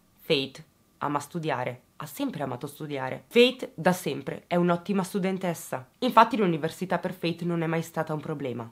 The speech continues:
perché è molto intelligente, ottiene molte borse di studio, aspira a diventare pediatra, vorrebbe lavorare con i bambini. Questo è il sogno di Faith.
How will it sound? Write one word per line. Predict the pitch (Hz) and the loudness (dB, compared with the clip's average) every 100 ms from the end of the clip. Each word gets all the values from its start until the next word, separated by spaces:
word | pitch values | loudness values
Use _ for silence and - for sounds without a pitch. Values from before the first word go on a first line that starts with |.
| _ | _
perché | - 269 294 | -6 2 6
è | |
molto | 349 339 | 6 4
intelligente, | 262 240 240 277 180 151 - _ | 0 0 2 2 0 -4 -14 _
ottiene | - - 202 185 | -10 -4 0 4
molte | 214 247 214 | 4 4 2
borse | 196 196 | 0 -2
di | 185 | -4
studio, | 202 - 269 151 143 - - | -4 -4 -4 -4 -6 -6 -4
aspira | 208 - 302 | -2 2 4
a | |
diventare | 247 240 233 262 262 | 6 4 2 2 2
pediatra, | 254 185 185 - - 139 - - | -2 0 0 0 0 -4 -4 -4
vorrebbe | 202 214 | -2 2
lavorare | 220 214 233 233 | 2 2 2 0
con | 226 | -2
i | 214 | 0
bambini. | 208 196 139 135 139 - | 2 0 -2 -4 -8 6
Questo | 247 226 - 220 226 _ - | 6 6 2 -4 -4 _ -6
è | |
il | 226 | -6
sogno | 226 262 262 | -2 -2 0
di | 262 | -2
Faith. | - 123 - 139 | -4 -4 -4 -10